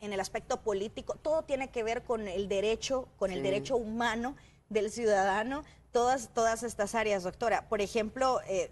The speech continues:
Speaker 1: yo estaba leyendo acá, buscando estadísticas de si, cuántos reportes se tienen de las personas, eh, que resultan afectadas en su paso, específicamente los que re-, los que quedan en México,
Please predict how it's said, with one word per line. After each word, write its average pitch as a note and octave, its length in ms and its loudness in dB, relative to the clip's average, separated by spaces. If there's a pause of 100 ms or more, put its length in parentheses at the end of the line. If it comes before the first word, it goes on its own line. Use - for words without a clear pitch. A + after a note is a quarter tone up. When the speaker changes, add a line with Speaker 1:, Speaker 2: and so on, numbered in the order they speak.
Speaker 1:
yo F#3+ 80 -8
estaba G#3+ 500 0
leyendo G3+ 480 0
acá, G#3+ 220 -2
buscando G#3+ 680 0
estadísticas A3 920 -6 (360)
de G3 460 2
si, - 220 -8
cuántos B3 400 -2
reportes A#3 420 -4
se A3+ 80 -4
tienen A#3 300 -4
de A3 80 -2
las F#3+ 160 0
personas, G#3+ 580 -4
eh, E3+ 340 -4 (100)
que F#3+ 100 -2
resultan G#3+ 420 -4
afectadas G#3+ 540 -2
en F#3+ 100 -6
su G#3+ 140 -8
paso, A3 500 -2 (480)
específicamente G#3+ 960 -4
los F#3+ 200 -2
que F3+ 240 -6
re-, F3 260 -4
los G3 180 -6
que G3 80 -4
quedan G#3+ 320 0
en G3 240 -6
México, E3+ 560 -6